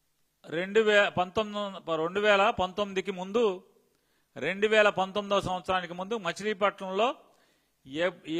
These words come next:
ఎవరైతే ఇప్పుడు ఈ నలభై ఎకరాలు దోచుకుంటాకి, ఆక్రమించుకుంటాకి ప్రయత్నం చేస్తున్నారో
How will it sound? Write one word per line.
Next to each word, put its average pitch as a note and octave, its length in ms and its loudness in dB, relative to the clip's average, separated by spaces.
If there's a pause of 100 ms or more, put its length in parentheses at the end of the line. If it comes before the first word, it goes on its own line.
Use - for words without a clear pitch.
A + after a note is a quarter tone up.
ఎవరైతే G#3+ 400 4 (100)
ఇప్పుడు G3+ 240 -2 (840)
ఈ D3+ 100 -8 (140)
నలభై G3 280 4 (120)
ఎకరాలు F#3+ 420 4 (4000)
దోచుకుంటాకి, G3 800 4 (140)
ఆక్రమించుకుంటాకి F#3+ 920 0
ప్రయత్నం F3+ 420 -4
చేస్తున్నారో E3 460 -2